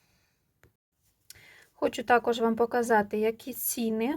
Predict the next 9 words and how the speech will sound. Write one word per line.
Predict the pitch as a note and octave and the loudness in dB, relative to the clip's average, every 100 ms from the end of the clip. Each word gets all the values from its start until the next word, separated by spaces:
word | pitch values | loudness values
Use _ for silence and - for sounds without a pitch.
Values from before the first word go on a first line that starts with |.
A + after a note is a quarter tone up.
| D4+ | -6
у | - | -4
Марини. | C4 C4+ C#4 B3+ A#3+ A#3+ F4 G4+ - - - - _ | 0 2 4 6 6 4 0 -2 -10 -20 -20 -20 _
Е, | A#3 A#3+ A3+ A3+ A3 A3 | -6 -2 0 0 -2 -4
ціни | - C#4+ A#3+ | 0 2 2
досить | G#3+ G#3+ - - - - | 4 4 4 -12 -16 -6
прийнятні, | C4+ C#4+ A3+ F3 G#3 - A#3+ | 0 0 2 0 -2 -4 -4
я | A#3 | -4
б | |
сказала, | - - A3+ A#3+ A3 G#3+ | -8 -10 -2 2 2 0